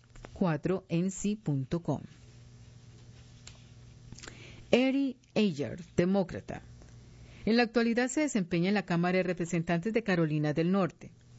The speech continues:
Desea leyes que apoyen a los pequeños granjeros y empresas.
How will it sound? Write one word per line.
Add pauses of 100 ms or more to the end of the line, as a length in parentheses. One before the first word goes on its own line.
(300)
Desea
leyes
que
apoyen
a
los
pequeños
granjeros
y
empresas.